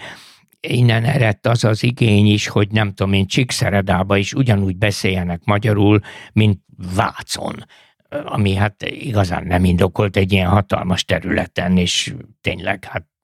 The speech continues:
ugye tudjuk, hogy ők liceumnak hívják azt, amit mi gimnáziumnak hívunk. Hát persze, hát messze van, hát miért ne? Hát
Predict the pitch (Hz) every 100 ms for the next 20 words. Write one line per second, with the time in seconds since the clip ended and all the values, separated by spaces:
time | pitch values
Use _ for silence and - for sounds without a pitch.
0 | _ _ - - 85 - 85 - - -
1 | 85 - - _ _ _ 98 95 113 117
2 | 101 - 82 82 90 85 - 98 90 85
3 | 101 92 80 82 82 - 101 127 117 117
4 | 110 113 107 104 - 104 101 107 170 -
5 | - - - - - - - - 104 104
6 | 101 98 - - 92 90 85 87 - -